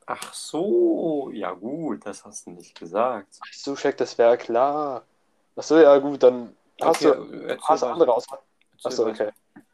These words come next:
Speaker 2: Ähm, dann gehen wir weiter zu den Mädchen. Da denke ich auch die Stimmungsvolle, weil die versteht sich mit dir und mir gut.
Speaker 1: Aber ich glaub, das wird nicht mit Wolfgang kommen, wie, äh, harmonieren.
Speaker 2: Ja, sie wird vielleicht nicht mit Wolfgang harmonieren,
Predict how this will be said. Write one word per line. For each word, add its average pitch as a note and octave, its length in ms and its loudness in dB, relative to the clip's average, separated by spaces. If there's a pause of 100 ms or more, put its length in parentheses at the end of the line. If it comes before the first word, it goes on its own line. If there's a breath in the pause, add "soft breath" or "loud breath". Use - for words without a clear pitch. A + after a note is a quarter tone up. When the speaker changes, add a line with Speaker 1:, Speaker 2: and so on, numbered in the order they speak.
(520)
Speaker 2:
Ähm, A2+ 1000 -2 (180)
dann E3 340 2 (1120)
gehen A#2 100 -6
wir B2 140 6
weiter D3 420 4 (160)
zu B2+ 100 -4
den A#2+ 140 -4
Mädchen. C3+ 320 -8
Da B2+ 80 0
denke A#2 240 -2
ich - 60 -12
auch C#3 100 4
die D3 80 0
Stimmungsvolle, D#3+ 600 -2 (400)
weil G#2+ 420 0 (360)
die A2+ 260 -4
versteht A#2 320 -4
sich - 100 -16
mit A2 160 -10
dir B2+ 320 -2
und A2 160 -10
mir B2+ 180 2
gut. F3 380 -4 (200)
Speaker 1:
Aber A#2+ 180 -12
ich - 120 -20
glaub, C3+ 180 -10
das - 180 -20
wird C3+ 140 -12
nicht A2+ 140 -16
mit A#2 180 -14
Wolfgang A#2 520 -8
kommen, A#2 240 -16
wie, A#2 140 -14
äh, A#2 320 -12 (480)
harmonieren. A#2 480 -12 (1160)
Speaker 2:
Ja, C#3 280 8
sie D#3+ 100 -6
wird D3+ 180 0
vielleicht D#3+ 320 2
nicht F3+ 160 -6
mit C3 180 -6
Wolfgang C#3 440 2
harmonieren, A#2+ 560 -4